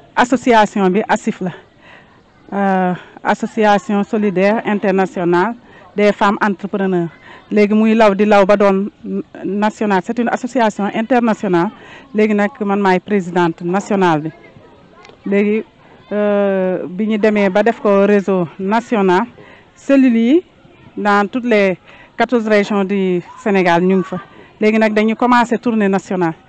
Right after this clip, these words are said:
ñu démarré ko fii Kaolack. Léegi waa Dakar ak région yeneen yëpp ku si nekk sa présidente moo la teewal, comme déplacement bi ñëpp mënuñ teew,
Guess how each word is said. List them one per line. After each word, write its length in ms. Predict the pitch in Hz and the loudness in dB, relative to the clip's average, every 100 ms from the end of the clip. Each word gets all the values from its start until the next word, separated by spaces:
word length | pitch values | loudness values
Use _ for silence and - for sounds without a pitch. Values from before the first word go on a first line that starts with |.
| _ - | _ -8
ñu 100 | 196 | -2
démarré 420 | 208 208 196 185 | 0 2 2 0
ko 120 | 180 | -2
fii 320 | 180 - 226 254 - | -6 -2 -2 -2 -2
Kaolack. 420 | 208 180 165 - - - - - - | 0 2 0 -6 -14 -20 -20 -14 -8
Léegi 180 | 190 | -4
waa 200 | 202 190 | 0 0
Dakar 440 | 185 185 196 185 190 | 0 -2 0 0 0
ak 120 | 185 | -2
région 340 | 196 196 185 185 | -2 -2 0 0
yeneen 300 | 180 180 175 175 | 0 0 0 -2
yëpp 180 | 196 - | -4 -8
ku 60 | |
si 140 | 214 226 | -6 -2
nekk 260 | 202 - | -2 -4
sa 100 | - | -10
présidente 640 | - 254 220 196 180 185 190 | -2 2 2 2 0 0 -2
moo 180 | 196 | -2
la 100 | 196 | 0
teewal, 340 | - 185 170 165 | 0 0 0 -2
comme 300 | - 202 196 | -4 -6 -2
déplacement 640 | 214 233 196 190 190 175 | -2 0 0 0 -2 -2
bi 80 | 170 | -2
ñëpp 200 | 202 240 | -4 -2
mënuñ 380 | 233 240 214 180 | -2 0 0 0
teew, 220 | 180 | 0